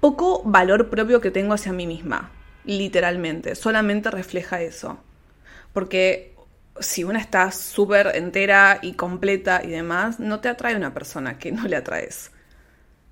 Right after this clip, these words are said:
Corta la bocha, esa es la realidad. Entonces digo, "Uh, mamita, ok, gracias por espejarme esto,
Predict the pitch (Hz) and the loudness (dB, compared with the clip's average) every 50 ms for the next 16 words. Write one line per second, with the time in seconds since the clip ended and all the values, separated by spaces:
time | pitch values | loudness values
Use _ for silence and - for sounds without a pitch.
0 | _ _ _ _ _ - 202 202 202 208 202 180 165 165 185 190 185 - 156 - | _ _ _ _ _ 2 2 2 4 4 4 4 4 4 4 4 2 0 -4 -4
1 | - - 202 196 - 214 208 190 175 156 - 147 139 143 151 175 190 180 160 107 | -2 0 -2 0 0 0 0 0 0 0 -2 -4 -4 -4 0 2 4 4 4 2
2 | 80 - - - 175 190 196 196 190 185 185 - - - 247 262 208 156 160 160 | -2 -6 -8 -4 -2 -2 -2 0 2 2 2 2 2 2 2 2 2 2 0 -4
3 | 170 202 240 226 214 127 113 151 - 226 220 175 156 175 190 - 214 196 - - | -2 -2 -2 -2 -2 -4 -4 -2 -2 0 0 0 0 -2 -2 -2 -6 -8 -4 -2
4 | 175 147 - - - - _ _ _ _ - - - - - 185 - - 180 170 | -2 -2 -2 -6 -12 -14 _ _ _ _ -20 -20 -20 -16 -14 -14 -8 -8 -8 -6
5 | - 190 190 190 190 185 190 214 208 - - 302 302 339 370 | -4 -4 -4 -2 -2 -2 -2 -4 -4 -2 2 2 2 2 2